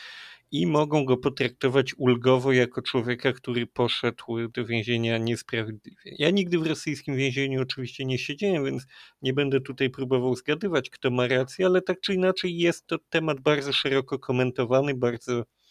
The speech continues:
bardzo gorący. Więc jeśli w tym samym momencie by się odbyła w Moskwie kolejna duża demonstracja, albo nie daj Boże, ktoś by został podczas tej demonstracji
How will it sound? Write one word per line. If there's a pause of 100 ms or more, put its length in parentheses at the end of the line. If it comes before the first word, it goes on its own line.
(1120)
bardzo
gorący. (200)
Więc
jeśli
w
tym
samym
momencie
by
się
odbyła
w (100)
Moskwie
kolejna
duża
demonstracja,
albo
nie
daj
Boże,
ktoś
by
został
podczas
tej
demonstracji